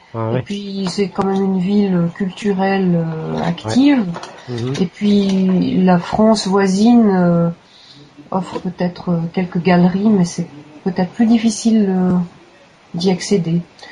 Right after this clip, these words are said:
Speaker 1: Mhm.
Speaker 2: Donc, euh, c'est vrai que mon lieu de prédilection, c'est Genève, parce que je connais bien, et puis que j'ai pas mal de contacts.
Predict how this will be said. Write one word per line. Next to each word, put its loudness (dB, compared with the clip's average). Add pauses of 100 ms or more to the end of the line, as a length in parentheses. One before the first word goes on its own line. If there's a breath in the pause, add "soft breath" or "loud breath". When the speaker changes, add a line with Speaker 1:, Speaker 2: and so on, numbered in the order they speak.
(100)
Speaker 1:
Mhm. -14
Speaker 2:
Donc, 2
euh, 4
c'est -6
vrai 0
que -2
mon 2
lieu 4
de 0
prédilection, 0
c'est -2
Genève, 2
parce -10
que -6
je -6
connais -2
bien, 2 (520 loud breath)
et -6
puis -4
que -4
j'ai -2
pas 0
mal 4
de -2
contacts. -4